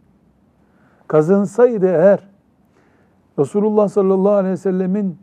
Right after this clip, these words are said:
mihrabında namaz kıldırırken Ömer'i bir mecusi, mel'un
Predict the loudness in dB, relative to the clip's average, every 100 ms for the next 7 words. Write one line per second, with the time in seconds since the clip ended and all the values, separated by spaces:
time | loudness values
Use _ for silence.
0 | -6 -6 -4 2 4 4 0 -2 -2 -2
1 | -2 -2 -4 -6 -6 -4 -2 -2 -2 -4
2 | -4 -4 0 2 4 2 -2 -8 _ _
3 | _ -6 -4 0 0 0 0 0 -2 -6
4 | -6 -4 0 0 2 2 2